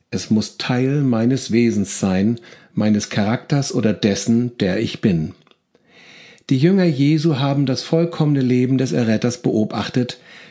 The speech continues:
während er arbeitete, lehrte und betete. Er war in allem ihr vollkommenes Vorbild. Der Jünger Johannes hat oft über Jesus Christus gesagt:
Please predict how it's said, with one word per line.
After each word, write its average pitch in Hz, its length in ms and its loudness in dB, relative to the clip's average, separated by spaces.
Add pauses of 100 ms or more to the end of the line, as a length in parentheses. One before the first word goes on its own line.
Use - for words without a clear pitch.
während 135 440 2
er 123 200 -2
arbeitete, 135 760 0 (140)
lehrte 120 720 0 (120)
und 127 220 -2
betete. 101 520 -2 (760)
Er 110 200 0
war 120 180 0
in 120 140 2 (120)
allem 147 320 2
ihr 117 140 2
vollkommenes 147 760 0
Vorbild. 101 600 -4 (680)
Der 117 140 2
Jünger 139 240 2
Johannes 127 680 0
hat - 200 -4
oft 165 260 0
über 123 160 0
Jesus 117 440 0
Christus - 420 -2
gesagt: 107 480 -2